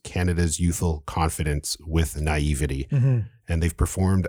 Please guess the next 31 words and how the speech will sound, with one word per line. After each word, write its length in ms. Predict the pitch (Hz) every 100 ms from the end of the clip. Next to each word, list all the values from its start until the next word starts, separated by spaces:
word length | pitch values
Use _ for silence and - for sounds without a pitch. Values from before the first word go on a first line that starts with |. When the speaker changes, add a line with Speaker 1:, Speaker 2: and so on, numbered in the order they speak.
| -
Speaker 1:
at 140 | 85
a 140 | 82 78
big 340 | 71 90 82
level 360 | 80 80 110 69
against 320 | 78 80 -
the 100 | 78
likes 340 | 78 76 -
of 320 | - 78 73 76
Mexico 760 | 76 - - - 73 76 78 -
and 280 | 73 73
the 60 | 73
U 220 | 73 69
S. 240 | 73 - -
They 160 | 80
did 280 | 80 90 78
lose 400 | 78 80 85 -
two 220 | - 95
nil 220 | 82 80
to 120 | - 78
Uruguay, 460 | 76 80 156 -
but 140 | 147 175
I 60 |
thought 280 | 175 196 202
they 80 | 127
played 360 | - 117 92 -
quite 340 | - 78 80
well 240 | 76 82 78
and 80 | 80
really 200 | 87 85
Speaker 2:
They 180 | 139
did. 280 | 139 156 131